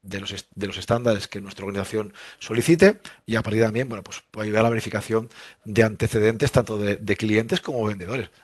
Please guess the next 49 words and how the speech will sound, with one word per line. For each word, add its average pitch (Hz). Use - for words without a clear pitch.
Antecedentes 113
desde 135
un 123
punto 117
de 113
vista, 120
eh, 110
empresarial, 101
¿de -
acuerdo? 123
No 98
hablamos 95
de 95
antecedentes 95
penales, 98
que -
en 101
España 95
no, 95
no 101
es, 95
no 98
es 95
legal, 85
¿de 85
acuerdo? 98
Entonces, 98
dicho 113
de, 123
de 113
esta 117
forma, 139
nos 107
va 107
a -
ayudar 127
en 101
el 101
análisis 113
de 123
riesgos, 135
eh, 104
asociado 113
a 120
todo 107
lo 110
que 107
sería, 120
bueno, 101